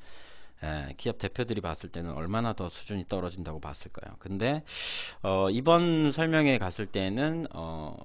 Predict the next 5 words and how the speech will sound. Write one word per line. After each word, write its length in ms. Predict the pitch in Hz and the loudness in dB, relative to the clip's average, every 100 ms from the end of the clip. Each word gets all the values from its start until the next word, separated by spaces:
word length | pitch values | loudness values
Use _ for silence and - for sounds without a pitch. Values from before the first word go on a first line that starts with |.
| - - | -14 -12
생각보다, 680 | 165 185 180 139 123 143 - | -8 -6 -2 4 4 2 -2
예, 340 | 85 82 73 - | -4 -4 -6 -6
괜찮았어요, 600 | 143 160 147 110 90 76 | -2 0 0 0 -4 -6
저는. 440 | 82 78 98 135 | -6 -6 -6 -6
네. 200 | 110 76 | -8 -8